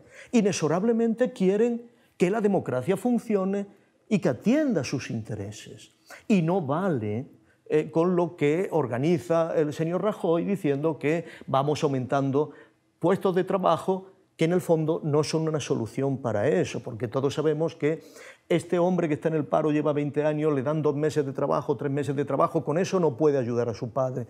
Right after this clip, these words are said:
o a su madre o a sus hijos. Cuando el veinticinco por ciento de la infancia española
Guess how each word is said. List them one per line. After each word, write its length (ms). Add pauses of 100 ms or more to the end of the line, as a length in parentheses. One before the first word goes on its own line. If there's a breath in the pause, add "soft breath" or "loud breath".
(120)
o 100
a 60
su 160
madre 480 (280 soft breath)
o 180
a 40
sus 300
hijos. 600 (680 soft breath)
Cuando 260
el 60
veinticinco 520
por 140
ciento 340
de 100
la 80
infancia 680
española 680